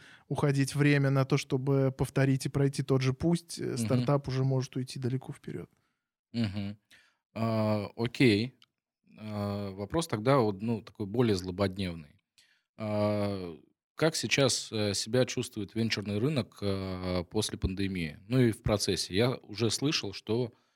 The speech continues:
Speaker 2: планируется третья волна. А, как теперь инвесторы входят в проекты? Изменилась ли доля,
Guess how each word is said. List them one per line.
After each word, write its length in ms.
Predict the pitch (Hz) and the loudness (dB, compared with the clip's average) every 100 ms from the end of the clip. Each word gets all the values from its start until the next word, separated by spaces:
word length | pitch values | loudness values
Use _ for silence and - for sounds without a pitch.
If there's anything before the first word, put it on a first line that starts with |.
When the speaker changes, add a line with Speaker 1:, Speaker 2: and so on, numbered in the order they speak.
| _ _ | _ _
Speaker 2:
планируется 540 | 107 104 120 120 - 107 | 0 2 4 2 0 -2
третья 360 | 117 110 104 | 0 0 0
волна. 520 | 101 98 98 82 - _ _ _ _ _ 107 | 2 2 2 -4 -12 _ _ _ _ _ -2
А, 560 | 104 101 98 92 87 87 _ _ _ _ _ _ _ _ _ | 0 2 0 -2 -6 -12 _ _ _ _ _ _ _ _ _
как 220 | - 151 - | 2 2 0
теперь 580 | 120 - 131 117 101 - | -10 0 4 4 2 -4
инвесторы 580 | 101 98 110 - 98 90 | -8 -2 -2 -2 -6 -8
входят 360 | - 107 95 | -4 -4 -4
в 40 | - | -4
проекты? 680 | 104 113 165 - 101 82 - | 0 2 2 0 0 0 -6
Изменилась 800 | - 107 123 135 139 117 104 - | -10 -2 2 4 6 4 2 -2
ли 80 | 98 | -2
доля, 600 | 95 110 104 90 80 | 4 4 4 2 -4